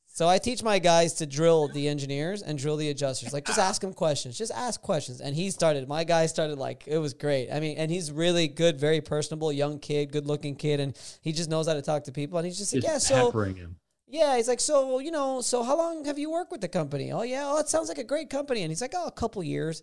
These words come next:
Speaker 1: A-, after the conversation, he, he, we fig-, we realized he's only, he's been there with them for less than a year. "And, you know, what kind of engineering?" "Oh, we do structural engineering. But, you know, the company does a lot of other kinds of engineering, and they sort of move us around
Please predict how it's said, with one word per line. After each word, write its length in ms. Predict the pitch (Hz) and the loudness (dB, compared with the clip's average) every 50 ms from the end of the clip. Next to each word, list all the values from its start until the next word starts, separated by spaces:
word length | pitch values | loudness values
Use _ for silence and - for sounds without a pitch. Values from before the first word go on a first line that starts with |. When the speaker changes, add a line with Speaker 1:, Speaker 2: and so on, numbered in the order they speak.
| _ | _
Speaker 1:
A-, 240 | - 147 151 - - | -2 -2 -2 0 0
after 240 | 165 202 220 - 254 | 0 0 2 2 2
the 100 | 233 214 | 2 4
conversation, 600 | 190 220 196 180 175 - 165 175 208 208 214 208 | 4 2 2 2 2 2 4 4 2 2 0 0
he, 100 | 170 156 139 - | -2 -2 -2 -4
he, 220 | 131 143 143 - | -4 -6 -6 -6
we 160 | - 151 151 143 | -6 -4 -4 -4
fig-, 320 | 135 - 170 165 156 147 | -2 -2 -2 -2 -2 -4
we 140 | - 151 147 | -4 -2 2
realized 340 | 143 160 170 165 156 143 131 | 4 6 8 8 8 6 4
he's 120 | 131 127 | 2 2
only, 180 | 143 147 147 147 | 0 2 2 0
he's 200 | 135 139 139 131 | 0 0 -2 0
been 140 | 131 156 151 | 0 0 0
there 100 | 151 147 | 0 0
with 100 | 143 139 | 0 0
them 160 | 139 135 139 | -2 -4 -4
for 100 | - 135 | -4 -2
less 200 | 127 131 135 - | -2 -2 0 -2
than 100 | 147 143 | -2 -4
a 40 | 139 | -2
year. 240 | 127 123 123 143 143 - - - - - - - | -2 -4 -4 -4 -6 -10 -14 -18 -18 -18 -10 -6
"And, 100 | 277 294 | -2 0
you 60 | 285 | 2
know, 80 | 285 277 | 4 6
what 160 | 269 285 277 | 6 6 6
kind 160 | 285 311 294 | 4 2 0
of 80 | 294 269 | 2 0
engineering?" 480 | 269 269 247 254 262 269 269 277 262 - | 0 -2 -2 -2 -2 0 0 0 0 2
"Oh, 240 | - 226 233 240 233 | 2 4 4 4 4
we 60 | 214 | 2
do 140 | 196 220 226 | 0 0 -2
structural 420 | 208 - 240 240 - - 214 196 | 0 0 0 -2 0 0 -2 0
engineering. 460 | 185 175 160 165 170 165 156 147 143 | 0 0 -2 0 0 0 0 0 0
But, 160 | 143 190 196 202 | -2 -4 -4 -2
you 80 | 240 | -2
know, 140 | 233 220 208 | -2 -2 -2
the 80 | 196 196 | -2 -4
company 320 | - 247 247 - 262 226 | -6 -8 -6 -6 -6 -6
does 240 | 180 156 180 190 165 | 0 0 0 2 2
a 40 | 147 | 2
lot 200 | 135 151 170 151 | 0 2 0 0
of 80 | 131 127 | 0 -2
other 180 | 135 147 156 | -2 -2 -2
kinds 240 | 160 - 185 180 175 | -2 -4 -4 -4 -4
of 80 | 175 180 | -4 -4
engineering, 440 | 180 175 170 180 185 180 185 175 160 | -4 -4 -6 -4 -4 -4 -4 -4 -4
and 60 | 156 | -4
they 80 | 160 160 | -4 -4
sort 200 | - 294 339 294 | -4 -4 -6 -6
of 60 | 214 | -4
move 220 | 160 160 180 190 | -4 -4 -2 -2
us 120 | 185 - - | -2 -2 0
around 440 | 135 127 127 135 139 151 170 196 | 0 -2 -2 0 0 -2 -2 -4